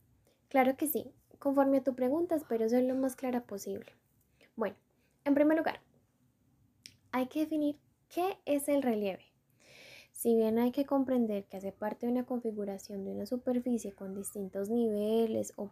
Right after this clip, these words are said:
partes de un territorio, eso implica que si lo traemos o lo pensamos a Colombia,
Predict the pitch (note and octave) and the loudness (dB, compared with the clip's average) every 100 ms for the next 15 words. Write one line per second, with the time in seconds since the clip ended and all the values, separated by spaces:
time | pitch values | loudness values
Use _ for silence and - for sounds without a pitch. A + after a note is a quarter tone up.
0 | - A3 A3 - A#3 B3 B3+ B3 C4+ C#4 | 0 2 2 0 -4 0 2 2 2 0
1 | - C#4+ C4 A#3 A#3 A#3 C#4 _ - - | 2 4 6 6 2 0 -4 _ -20 -20
2 | - - _ _ _ _ _ _ - C#4 | -20 -20 _ _ _ _ _ _ 2 4
3 | C4 C#4+ D4 D4 F4 F4+ - E4+ A4+ _ | 4 4 2 0 -2 -2 -6 -10 -12 _
4 | _ _ _ - C4+ B3 A#3+ A#3 A#3 A#3 | _ _ _ -2 0 4 4 2 0 -4
5 | A3+ A3+ G3+ G3 G3 A3+ A3 G#3 G#3+ G#3 | -4 -2 -4 -6 -8 -4 -2 -2 -6 -6
6 | A3+ A3 G#3 A3+ - _ _ _ _ _ | -4 -4 -6 -8 -12 _ _ _ _ _
7 | _ _ _ _ _ C4+ C4+ D4+ D4 C4+ | _ _ _ _ _ -4 0 4 4 4
8 | B3+ A#3+ B3 | 2 0 -2